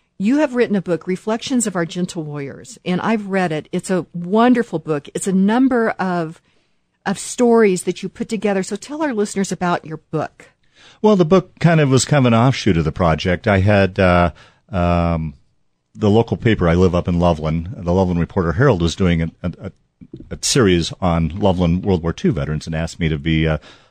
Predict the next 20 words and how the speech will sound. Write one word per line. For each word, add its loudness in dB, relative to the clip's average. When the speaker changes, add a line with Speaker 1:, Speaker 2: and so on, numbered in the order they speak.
Speaker 2:
a -6
contributing -4
writer. -2
So -2
I 0
had 4
eighteen 2
stories 0
published 0
and -2
then 2
another -2
twelve 0
on 2
deck -4
to -14
be 0
published -6
when -4
they -4